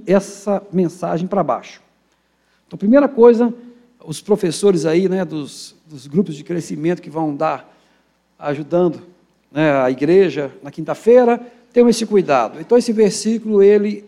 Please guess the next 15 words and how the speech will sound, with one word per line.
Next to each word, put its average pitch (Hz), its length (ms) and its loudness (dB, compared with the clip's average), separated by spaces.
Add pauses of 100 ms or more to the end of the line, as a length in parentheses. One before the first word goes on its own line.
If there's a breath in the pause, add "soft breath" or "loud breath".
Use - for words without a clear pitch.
é 170 80 -4
o 180 60 -2
fechamento 190 720 0
do 180 160 -8
capítulo 175 380 -8
anterior. 160 420 0 (480 soft breath)
Isso 311 300 8
acontece 269 560 4
em 262 40 6
vários 254 520 4
lugares 240 360 4
da 233 140 4
Bíblia, 165 340 0
tá, 269 200 2
queridos? 143 420 -8